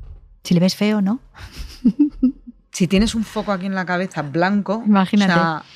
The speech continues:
Speaker 2: el otro te, ¿sabes? Estás incómodo. La iluminación es fundamental. Y el cambio de iluminación durante el día también.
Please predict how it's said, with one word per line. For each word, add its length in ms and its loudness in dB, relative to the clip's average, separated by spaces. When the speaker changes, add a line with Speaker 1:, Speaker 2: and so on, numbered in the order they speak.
Speaker 2:
el 120 0
otro 200 -4
te, 80 -6
¿sabes? 340 -2
Estás 300 -2
incómodo. 600 0
La 80 2
iluminación 480 0
es 200 -4
fundamental. 760 0
Y 140 4
el 100 2
cambio 220 4
de 40 4
iluminación 460 0
durante 260 0
el 80 0
día 160 2
también. 360 -2